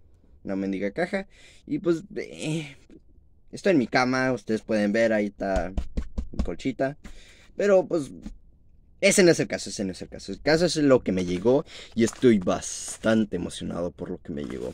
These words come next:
Porque esto, uff, e-, exagerado, eh, muy, muy bonito. Espero,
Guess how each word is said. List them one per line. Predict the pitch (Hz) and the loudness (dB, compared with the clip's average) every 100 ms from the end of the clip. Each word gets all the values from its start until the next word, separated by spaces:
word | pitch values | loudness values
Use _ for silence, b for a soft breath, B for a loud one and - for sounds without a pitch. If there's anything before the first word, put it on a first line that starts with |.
| - | -12
Porque | - - 85 85 208 | -14 -10 -6 -4 -4
esto, | - 160 185 - B B B - | 6 6 6 2 B B B -6
uff, | 95 104 - - - - - - - - - - - - | 0 0 0 -14 -18 -20 -20 -20 -20 -20 -20 -20 -14 -8
e-, | 151 135 | -6 -6
exagerado, | 123 - 104 95 85 82 | -6 -6 -8 -8 -8 -8
eh, | - 87 90 | -8 -10 -8
muy, | 117 117 127 143 123 | -6 0 4 6 6
muy | 98 | 2
bonito. | 80 73 67 - - - - - | -2 -6 -8 -14 -20 -20 -20 -12
Espero, | - - - - | -12 -8 -8 -8